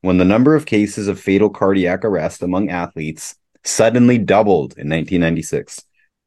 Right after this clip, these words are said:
There were sixty-four that year and sixty-six the following year.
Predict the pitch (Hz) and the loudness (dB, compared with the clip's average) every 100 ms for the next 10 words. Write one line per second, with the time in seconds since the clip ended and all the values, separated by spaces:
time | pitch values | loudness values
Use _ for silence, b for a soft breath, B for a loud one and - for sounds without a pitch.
0 | _ 113 117 - 180 175 180 - 156 175 | _ 2 2 2 -2 0 -2 2 4 4
1 | 90 85 82 71 67 _ _ - 87 - | 2 0 0 -2 -4 _ _ -8 -8 -2
2 | 147 - 135 156 156 - 104 120 123 110 | -2 -2 -4 -2 -2 -4 -2 2 2 0
3 | 87 73 65 | -2 -4 -8